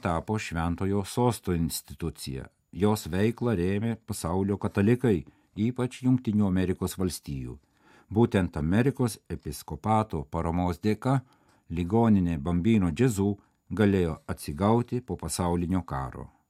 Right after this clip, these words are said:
Tūkstantis devyni šimtai penkiasdešimt aštuntais metais popiežius Jonas dvidešimt trečiasis Kalėdų proga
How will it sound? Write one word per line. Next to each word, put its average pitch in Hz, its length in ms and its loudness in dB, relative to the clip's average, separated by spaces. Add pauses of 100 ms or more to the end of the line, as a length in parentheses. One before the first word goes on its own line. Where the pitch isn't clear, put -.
(160)
Tūkstantis 85 640 -6
devyni 92 320 0
šimtai 85 320 -4
penkiasdešimt 85 720 -2
aštuntais 80 560 -2
metais 90 400 0
popiežius 80 640 -6
Jonas 98 480 2
dvidešimt 95 640 -2
trečiasis 107 640 -2 (500)
Kalėdų 98 480 4
proga 80 460 -4